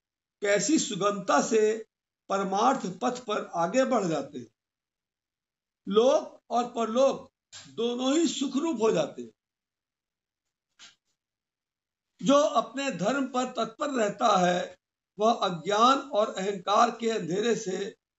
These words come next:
<clears throat> दूर होकर प्रकाश में पहुंच जाता है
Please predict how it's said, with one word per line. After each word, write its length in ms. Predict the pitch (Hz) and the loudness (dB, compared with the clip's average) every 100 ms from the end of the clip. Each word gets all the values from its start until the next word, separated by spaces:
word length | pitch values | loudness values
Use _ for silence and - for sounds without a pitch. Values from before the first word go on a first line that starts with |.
| _ _ _ | _ _ _
<clears throat> 440 | 277 320 262 175 | 6 6 6 2
दूर 320 | 123 - 294 262 | -6 -8 -2 2
होकर 460 | 226 220 208 196 208 - _ _ _ | 2 0 -4 -4 -6 -14 _ _ _
प्रकाश 540 | 190 180 202 226 233 208 | -8 0 4 4 4 0
में 160 | 208 | -4
पहुंच 240 | 185 147 127 | -4 -6 -6
जाता 340 | 113 107 | -8 -16
है 40 | - | -20